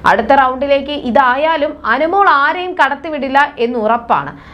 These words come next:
ആ ഫ്രസ്ട്രേഷനിൽ പുള്ളി ചെയ്ത കാര്യമാണ്. അനുമോൾ ഏറ്റവും ബോറൻ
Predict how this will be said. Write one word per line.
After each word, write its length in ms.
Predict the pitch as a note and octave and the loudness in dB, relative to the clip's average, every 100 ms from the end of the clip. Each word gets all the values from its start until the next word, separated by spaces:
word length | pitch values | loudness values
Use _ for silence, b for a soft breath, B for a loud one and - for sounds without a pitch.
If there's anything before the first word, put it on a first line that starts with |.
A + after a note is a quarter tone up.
| B A#3+ | B 2
ആ 240 | D#4+ A4+ | 2 2
ഫ്രസ്ട്രേഷനിൽ 800 | G4 E4 - G4 G4 F#4+ D4 D4+ | 0 0 0 0 0 0 0 0
പുള്ളി 320 | C#4+ D4 C#4+ | 0 0 0
ചെയ്ത 280 | D4+ C4 B3 | 0 0 2
കാര്യമാണ്. 840 | C#4 B3 G#3 A3+ A3 C3+ D3 - B B B B B | 2 2 0 -2 -4 -8 -12 -16 B B B B B
അനുമോൾ 460 | C4+ E4+ F4+ G3 - B B B - | 0 2 2 0 -2 B B B 2
ഏറ്റവും 540 | D4 F#4 E4 B4 G#4+ | 2 4 2 2 2
ബോറൻ 440 | D#4+ D#4 F4 G4+ | 4 4 2 -4